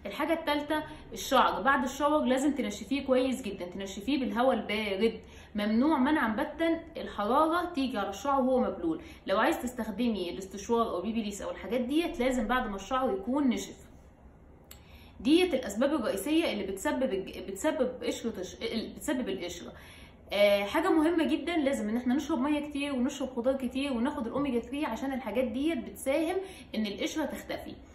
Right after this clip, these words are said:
طيب، ايه علاج القشرة؟ اول حاجة محتاجين ان احنا نستخدم شامبو للقشرة يكون بيحتوي على مادة الكيتوكينازول. دي امثلة للشامبوهات بتاعت القشرة. آه، اي واحد فيهم، مش، طبعًا مش كلهم، اي نوع على حسب امكانياتك تستخدميه.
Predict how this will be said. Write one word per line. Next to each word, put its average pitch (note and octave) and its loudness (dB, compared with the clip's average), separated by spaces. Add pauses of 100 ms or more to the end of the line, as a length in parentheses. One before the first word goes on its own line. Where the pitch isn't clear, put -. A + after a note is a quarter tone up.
(400)
طيب، A#3 2
ايه F4+ -2
علاج F#4 2
القشرة؟ E4 -2 (100)
اول D4+ 2
حاجة D#4 0
محتاجين B3+ 0
ان A#3+ 2
احنا - -2
نستخدم F#3+ -4 (160)
شامبو D#4 0
للقشرة G3+ -2
يكون C4 0
بيحتوي A3+ -2
على F3 0
مادة C4 0
الكيتوكينازول. G3+ -4 (380)
دي B3+ 6
امثلة D4+ 2 (240)
للشامبوهات G3+ -2
بتاعت - -2
القشرة. - -4 (720)
آه، G3+ 0
اي D4+ 6
واحد C#4+ 2
فيهم، A#3 0
مش، F#3+ -8
طبعًا A#3+ 2
مش F#3+ -4
كلهم، E3 -4
اي A#3+ 2
نوع A#3 2
على E3+ -6
حسب A3+ -2
امكانياتك G3 -4
تستخدميه. - -6